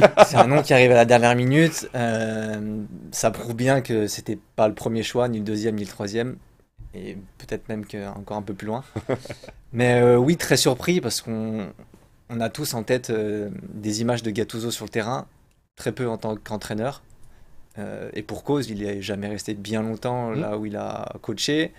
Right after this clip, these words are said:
Speaker 2: Euh, il n'y a pas forcément eu des, des, des, des faits marquants, un style de jeu précis, et cetera. On, on en revient toujours à sa hargne légendaire, euh,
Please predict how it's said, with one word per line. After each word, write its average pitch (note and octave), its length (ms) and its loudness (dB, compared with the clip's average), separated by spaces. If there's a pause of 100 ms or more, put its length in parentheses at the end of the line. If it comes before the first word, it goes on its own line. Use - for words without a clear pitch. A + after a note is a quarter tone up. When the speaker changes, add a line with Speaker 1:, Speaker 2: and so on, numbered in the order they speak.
(600)
Speaker 2:
Euh, G2 400 -8
il A#2+ 40 -10
n'y A#2+ 60 -10
a G#2 60 -10
pas - 180 -4
forcément B2 520 -4
eu B2+ 100 -4
des, A2 240 -2
des, G2+ 480 -6 (400)
des, G2 640 -12 (280)
des A2+ 160 0
faits D3 300 6
marquants, C#3+ 680 2
un A2 160 0
style C3+ 320 -4
de C3 140 8
jeu C3 380 2
précis, C3 440 -4
et C3+ 60 -4
cetera. C3 500 -2 (500)
On, A2 200 -6 (120)
on A#2 120 -2
en A#2 40 0
revient A2 220 -2
toujours A#2+ 400 -2
à G#2+ 140 -2
sa - 240 -2
hargne A#2+ 340 -2
légendaire, A2 600 -2
euh, G#2 280 -8